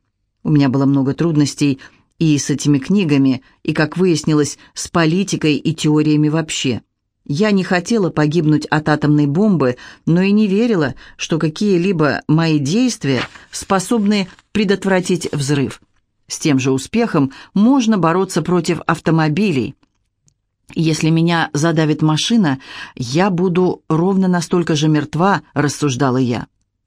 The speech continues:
Впрочем, лорд Рассел оказался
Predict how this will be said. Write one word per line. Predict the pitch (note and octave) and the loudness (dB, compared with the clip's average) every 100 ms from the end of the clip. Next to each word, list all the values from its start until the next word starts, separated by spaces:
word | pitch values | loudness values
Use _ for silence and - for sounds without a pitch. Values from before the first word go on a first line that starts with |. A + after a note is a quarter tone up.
| _ | _
Впрочем, | - B2+ F#3 G#3+ A3 G#3 - _ - | -10 -4 -2 0 0 0 -4 _ -4
лорд | C#3 D3+ C#3 - - | 0 2 0 -4 -10
Рассел | - D3+ G3+ G#3+ - B2+ - - _ | -4 0 0 -2 -4 -4 -4 -14 _
оказался | C#3 D3+ D3+ E3+ D#3+ - D3+ | -4 -2 0 0 0 -2 -4